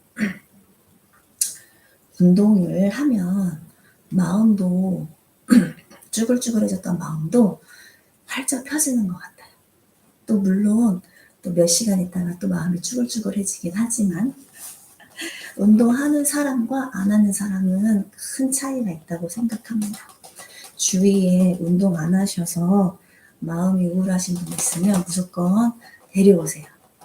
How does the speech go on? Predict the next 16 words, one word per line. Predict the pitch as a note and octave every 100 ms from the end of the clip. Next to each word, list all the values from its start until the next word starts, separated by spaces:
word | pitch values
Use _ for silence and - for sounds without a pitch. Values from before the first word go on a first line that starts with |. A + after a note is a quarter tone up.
| _ _ -
알겠죠? | E3+ E3+ - F3+ G#3+ B3 -
소환하셔서 | - A#3 A3+ G#3 G3 F#3 F3+ F3+ A3 - - - -
같이 | E3 - F#3
운동하자고 | D#3+ D#3+ F#3 G3 - F3+ - D#3 G#3 C#4 - - _ _ -
합시다. | G3+ - F3+ E3 A3+ C4 - _ _ -
자, | A3 A3+ G#3 - - - _ _ _ _ _ _ G#3
어제 | G#3+ A3
말씀드렸던 | F#3 G3+ G#3 G3 F#3+ F#3
것처럼 | E3+ E3+ F#3 A3 G#3+ - _ _
발가락 | F3+ F3+ G3 G3 G3+
끝 | C#4 C#4 F3+ - _ _ _ E3+
완전히 | F#3 A#3+ D#4 E4 E4+ D4+ B3
힘 | D4+ D4+
푸는 | C#4+ B3 F3+
연습. | E3+ D#3+ F3 G#3 B3+ - _ _ _ _ _ _ _ _ _ _
좋아요. | - E3 D#3 D3+ D#3+ A#3+